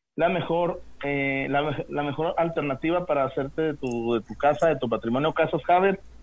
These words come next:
orgulloso patrocinador de Peloteros, ¿cómo no? Consígase su Casa Haber poco a poco, ¿por qué no? Si quiere algún momento dar el paso, un paso más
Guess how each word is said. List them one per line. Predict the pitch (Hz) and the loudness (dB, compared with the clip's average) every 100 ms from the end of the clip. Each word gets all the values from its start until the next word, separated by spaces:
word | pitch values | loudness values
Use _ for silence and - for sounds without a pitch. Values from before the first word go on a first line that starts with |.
| - | -6
orgulloso | 127 123 131 139 165 | -2 0 2 2 0
patrocinador | 156 127 117 117 113 123 127 | -2 -4 -4 0 2 2 0
de | |
Peloteros, | 135 107 101 135 151 170 - - | 0 -2 -2 0 0 0 -6 -2
¿cómo | 117 123 | 2 4
no? | 165 202 - - - - - - | 4 2 -4 -20 -20 -20 -20 -8
Consígase | - 135 165 196 226 226 208 180 | 0 2 4 4 4 4 2 -4
su | - 143 | -6 -4
Casa | 156 185 | -2 0
Haber | 175 185 220 226 202 | 6 6 8 4 2
poco | 180 185 | 0 0
a | 180 | 0
poco, | 185 190 226 285 - - - - - - - | 0 2 0 -2 -4 -14 -16 -16 -10 -8 0
¿por | 139 | 0
qué | 120 160 | 2 2
no? | 170 233 311 - - - - - - - - | 4 4 2 -4 -14 -20 -18 -20 -20 -16 -4
Si | 131 127 123 123 123 120 117 | -2 0 0 -2 -2 -2 -2
quiere | 143 160 180 175 151 | 0 2 4 4 2
algún | 147 139 135 147 | 2 0 0 0
momento | 170 170 170 | 0 0 2
dar | 160 170 | 4 4
el | 180 | 0
paso, | - 156 180 - 185 151 127 - - - - | 0 -2 -2 -2 -2 -2 -4 -8 -18 -20 -8
un | 143 147 | -4 -2
paso | 160 151 185 | 0 0 2
más | 165 156 | 2 2